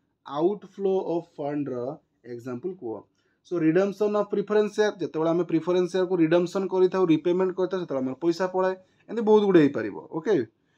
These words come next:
ପର୍ଚେଜ୍ ଅଫ୍, ଆ, ଆସେଟ୍ସ ହେଇପାରିବ। ନେକ୍ସଟ, "What is meaning of funds in the narrow sense?" କେତେ ସିଲି କ୍ୱେଶ୍ଚିନ୍ କହିଲା ଦେଖ।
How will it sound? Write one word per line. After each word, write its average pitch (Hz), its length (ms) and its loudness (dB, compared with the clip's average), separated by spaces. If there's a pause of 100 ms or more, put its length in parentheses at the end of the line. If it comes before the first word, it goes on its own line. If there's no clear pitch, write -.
(920)
ପର୍ଚେଜ୍ 175 320 2
ଅଫ୍, 190 160 2 (1160)
ଆ, 143 300 -4
ଆସେଟ୍ସ 185 360 2
ହେଇପାରିବ। 196 460 -2 (1120)
ନେକ୍ସଟ, 131 280 -14 (960)
"What 160 260 2
is 196 100 0
meaning 190 440 6
of 214 140 6 (160)
funds 160 520 4
in 190 60 4
the 202 120 6
narrow 160 300 8
sense?" 139 320 -2
କେତେ 160 280 0
ସିଲି 156 320 2
କ୍ୱେଶ୍ଚିନ୍ 143 460 -2
କହିଲା 120 260 -4
ଦେଖ। 104 340 -16